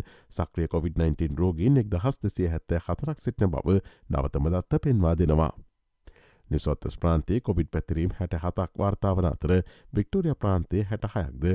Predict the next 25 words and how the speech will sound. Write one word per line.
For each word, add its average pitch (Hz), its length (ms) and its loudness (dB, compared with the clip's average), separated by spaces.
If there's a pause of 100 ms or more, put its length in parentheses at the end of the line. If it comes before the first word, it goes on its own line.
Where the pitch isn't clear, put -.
(260)
කුයිස්ලන්තයෙන් 78 680 0
විසි 95 240 -2
හතක්ද 101 420 -2
වාර්තා 113 360 -2
වනවා. 82 340 4 (1040)
ඊට - 120 -4
අමතරව 73 420 0
බටහිර 90 340 0
ඔස්ට්‍රේලියාවේ 78 540 0
විසිපහක්ද, 78 600 -4 (440)
දකුණු 123 280 2
ඔස්ට්‍රේලියාවේ 90 540 0
විසිපහක්ද, - 600 -6 (360)
ටස්මේනියාවේ 71 680 -2
හතරක්ද, 85 480 -2 (220)
නොදර්න් 87 400 2
ටෙරිටරිහි 87 540 -2
තුනක්ද, 87 480 -2 (420)
ඒ 78 140 -4
සී 78 180 -4
ටී 71 180 -8
හි 120 200 -4
දෙකක්ද 107 460 -2
වාර්තා 80 400 -2
වනවා. 80 340 2